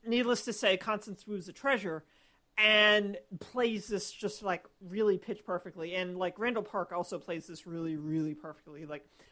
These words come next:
both of these episodes are really strong Randall Park episodes as well.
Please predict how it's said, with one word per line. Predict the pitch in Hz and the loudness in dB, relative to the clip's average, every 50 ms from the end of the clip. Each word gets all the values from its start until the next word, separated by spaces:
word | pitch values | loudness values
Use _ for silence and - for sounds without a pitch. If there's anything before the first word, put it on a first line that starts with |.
| _ - | _ 6
both | 254 262 | 6 6
of | 214 | 6
these | 240 233 214 185 180 | 4 -4 -4 -2 -2
episodes | 185 175 - - - 170 151 - | -2 -2 -4 -6 -8 -8 -8 -8
are | 175 | -10
really | 160 151 151 160 170 175 175 160 151 | -10 -8 -4 0 0 2 2 0 -2
strong | - - - - - 175 165 160 160 160 160 156 | -6 -8 -10 -8 -4 -2 -2 -2 -2 -2 -4 -6
Randall | 156 160 156 147 151 151 | -8 -8 -8 -8 -8 -8
Park | - - 175 156 156 147 | -6 -4 -6 -6 -6 -8
episodes | 143 - - - 165 147 - - - | -18 -18 -18 -16 -16 -16 -16 -18 -20
as | - - | -16 -8
well. | 160 156 151 143 139 139 139 | -2 0 0 0 0 -2 -6